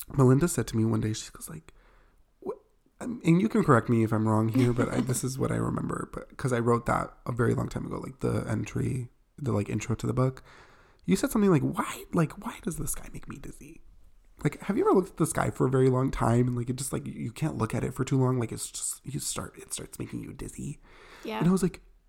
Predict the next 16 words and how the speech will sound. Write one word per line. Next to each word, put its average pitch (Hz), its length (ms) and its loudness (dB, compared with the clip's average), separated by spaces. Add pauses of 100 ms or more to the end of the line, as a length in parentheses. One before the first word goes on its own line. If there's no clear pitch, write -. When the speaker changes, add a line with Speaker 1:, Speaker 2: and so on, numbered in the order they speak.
(280)
Speaker 1:
"You're 127 200 4
sick." - 420 -2 (180)
Speaker 2:
<laughs> - 220 -6 (840)
Speaker 1:
Because, 156 240 4
like, 151 120 2
you're 143 180 6
right. 165 320 0 (280)
Like, 147 120 6
why 175 320 2
does 196 260 -4
the - 80 -6
sky - 220 -4
make - 180 -10
me - 60 -4
dizzy? - 400 -8 (200)
So, 123 500 2